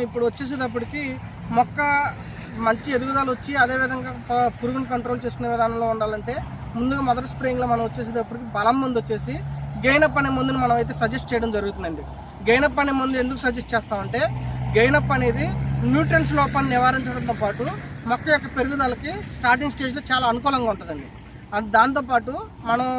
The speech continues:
పురుగు మందు ఏం సజెస్ట్ చేస్తామంటే పురుగు బాగా ఎక్కువగా ఉన్నట్లయితే కనుక మనం ప్రొక్లైన్ అనే మందునైతే మనం సజెస్ట్ చేయడం జరుగుతుంది. అదేవిధంగా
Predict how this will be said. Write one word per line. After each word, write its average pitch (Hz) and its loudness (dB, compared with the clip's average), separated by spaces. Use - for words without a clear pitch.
పురుగు 277 -2
మందు 269 -4
ఏం 247 -6
సజెస్ట్ 247 -8
చేస్తామంటే 220 -4
పురుగు 302 -2
బాగా 269 0
ఎక్కువగా 285 -4
ఉన్నట్లయితే 247 -2
కనుక 226 -2
మనం 247 2
ప్రొక్లైన్ 285 0
అనే 277 -2
మందునైతే 262 -2
మనం 240 -2
సజెస్ట్ 226 -4
చేయడం 247 0
జరుగుతుంది. 214 -2
అదేవిధంగా 269 2